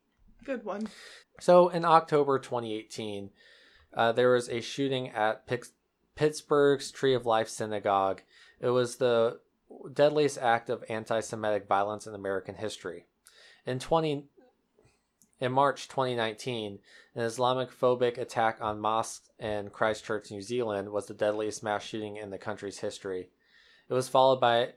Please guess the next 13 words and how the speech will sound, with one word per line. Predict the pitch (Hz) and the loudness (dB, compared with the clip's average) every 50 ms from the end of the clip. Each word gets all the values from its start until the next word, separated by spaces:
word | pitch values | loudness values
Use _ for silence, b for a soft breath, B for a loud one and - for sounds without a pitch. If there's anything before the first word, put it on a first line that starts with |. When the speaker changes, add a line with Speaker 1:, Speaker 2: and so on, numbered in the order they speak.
| _ _ _ _ _ _ _ _ | _ _ _ _ _ _ _ _
Speaker 2:
in | - 123 123 | -6 -6 -4
April, | 123 131 135 139 135 127 117 107 | 0 0 0 0 2 0 0 2
by | 110 110 107 | 4 4 2
another | 107 110 117 117 120 113 110 | 4 0 0 0 2 2 0
attack | 107 - - 113 104 104 101 - | 0 -2 0 0 0 0 0 -2
on | 120 107 104 104 | -6 -6 -6 -6
American | 104 104 104 101 101 - 110 101 | -4 -2 -2 -2 -2 -2 -6 -10
synagogue, | - - 107 104 104 98 107 101 98 98 98 92 - _ b b b b b b b b b _ | -8 -8 -8 -8 -6 -4 -2 0 0 0 -2 -4 -6 _ b b b b b b b b b _
this | - 117 113 | -4 -4 -2
time | - 123 117 117 113 | 0 0 0 0 -2
in | 107 98 | -4 -6
Poway, | - - 113 110 110 113 110 104 101 - | -2 0 0 0 2 2 0 -2 -2 -2
California. | - 107 104 101 - - 117 107 101 95 92 90 90 | -2 -2 -2 -2 -2 -4 -4 -4 -4 -4 -8 -8 -10